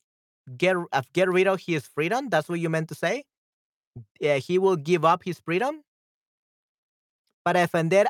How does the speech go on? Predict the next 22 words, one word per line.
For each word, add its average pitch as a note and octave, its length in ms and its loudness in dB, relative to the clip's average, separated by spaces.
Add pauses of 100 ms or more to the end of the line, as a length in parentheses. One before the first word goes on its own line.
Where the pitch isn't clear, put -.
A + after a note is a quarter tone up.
a, F3+ 400 2
defender D3 640 -2
a D#3+ 140 2
los D3+ 200 -4
oprimidos F3 760 -4
y C#3+ 100 -8
confrontar D3 680 -2
los D#3+ 200 -4
opresores, A2 640 -8
¿ok? - 140 -20 (580)
Muy C3+ 200 -6
bien, A2+ 320 -2
con, C3+ 260 -6 (120)
defender C3+ 600 -2
a A3 300 2 (100)
y E3+ 140 -6
confrontar C#3 800 -2
los C#3+ 500 0 (240)
opresores, A2+ 640 -6
¿ok? G#2 140 -10 (720)
Muy C3 140 -4
bien. A2+ 260 -2